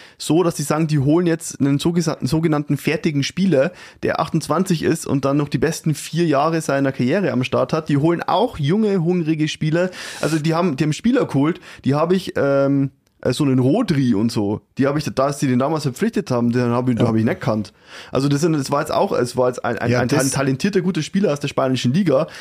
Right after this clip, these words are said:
Speaker 1: den sie dann
Speaker 2: Absolut.
Speaker 1: auch aufbauen. Also es ist jetzt nicht so, als würde jede Mannschaft, äh, äh, um die Bayern herum, äh, nur Topspieler holen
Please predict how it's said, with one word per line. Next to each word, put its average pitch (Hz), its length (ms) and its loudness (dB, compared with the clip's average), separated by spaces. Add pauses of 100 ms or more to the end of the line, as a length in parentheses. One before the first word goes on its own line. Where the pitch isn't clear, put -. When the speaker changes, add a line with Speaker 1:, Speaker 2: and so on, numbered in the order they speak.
(180)
Speaker 1:
den 147 220 2
sie 143 100 0
dann 131 160 4
Speaker 2:
Absolut. 180 200 0
Speaker 1:
auch - 60 -4
aufbauen. 117 460 0
Also 135 140 -2
es 139 80 -2
ist 147 60 -2
jetzt 156 180 -2
nicht 196 160 0
so, 185 180 0
als 139 160 -2
würde 135 180 0
jede 180 220 -2
Mannschaft, 160 640 -2
äh, 131 80 2
äh, 123 880 0
um - 400 0
die 175 80 -2
Bayern 135 300 0
herum, 143 420 2
äh, 123 140 0
nur 165 260 2
Topspieler 127 600 0
holen 135 220 2